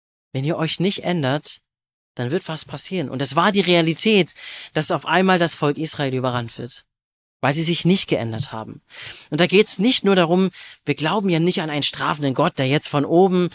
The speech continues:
da mit Blitzen schmeißt und sagt, „Weil ihr jetzt nicht umkehrt, schmeiß ich jetzt den Blitz runter.“ Sondern Gott hat die Weisheit zu erkennen, dass wenn ihr euch so verhaltet,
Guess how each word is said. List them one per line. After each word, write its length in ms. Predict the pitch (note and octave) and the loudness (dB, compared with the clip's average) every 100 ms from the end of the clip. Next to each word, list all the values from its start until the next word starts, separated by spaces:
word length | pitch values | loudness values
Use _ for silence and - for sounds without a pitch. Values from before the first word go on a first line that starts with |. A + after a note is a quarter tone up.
| - - | -10 -10
da 160 | - D3 | -2 2
mit 160 | D#3 | 2
Blitzen 360 | C3 F#3 - F3+ | 4 2 2 0
schmeißt 360 | - D#3+ E3+ D#3+ | 2 2 2 0
und 60 | |
sagt, 260 | D3 D3+ - | -2 -2 0
„Weil 140 | D#3 | 0
ihr 60 | E3+ | 2
jetzt 200 | F3 D#3+ | 2 2
nicht 140 | D#3 | 0
umkehrt, 460 | F#3 G3+ E3 D#3+ D3+ | 2 0 2 2 0
schmeiß 320 | D#3 F3 - | -2 -4 -2
ich 60 | D3+ | -4
jetzt 200 | D3+ D3+ | -2 -4
den 80 | |
Blitz 280 | D3+ G#3+ - | -2 -2 -2
runter.“ 400 | C3 A#2+ A#2+ A#2 - _ _ _ _ _ _ _ | -4 -4 -6 -8 -14 _ _ _ _ _ _ _
Sondern 300 | - C3 B2+ | -10 -6 -2
Gott 220 | E3 F3 | -2 -2
hat 160 | E3+ D#3+ | -4 -4
die 100 | C3 | -4
Weisheit 400 | C#3+ G#3+ - D3+ | -2 -2 -4 -4
zu 140 | - | -4
erkennen, 520 | B2 - F3 E3+ D#3 E3 - - _ _ _ _ _ _ _ - | -4 -2 0 0 0 -4 -12 -20 _ _ _ _ _ _ _ -12
dass 220 | C3 - | -8 -2
wenn 160 | D#3 E3 | -2 0
ihr 180 | F#3+ | -2
euch 160 | F3+ F#3 | -2 -4
so 140 | - | -6
verhaltet, 800 | A3+ A3 - - B3 - A#2+ - | -6 -6 -4 -4 -6 -8 -8 -12